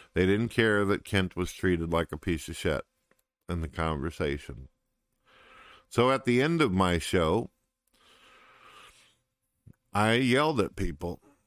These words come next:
I said, "I am so done with this. This is the end. This was nonsense. This was crazy."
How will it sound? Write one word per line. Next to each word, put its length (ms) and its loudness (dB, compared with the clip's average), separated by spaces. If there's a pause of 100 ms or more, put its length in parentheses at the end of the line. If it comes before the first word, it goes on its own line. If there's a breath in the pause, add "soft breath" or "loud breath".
(180)
I 140 2
said, 260 2
"I 220 4
am 180 2
so 320 0
done 360 0
with 200 -2
this. 340 -4
This 240 -2
is 160 -2
the 260 2
end. 520 0
This 280 0
was 220 -2
nonsense. 880 0
This 220 -14
was 160 -12
crazy." 880 -6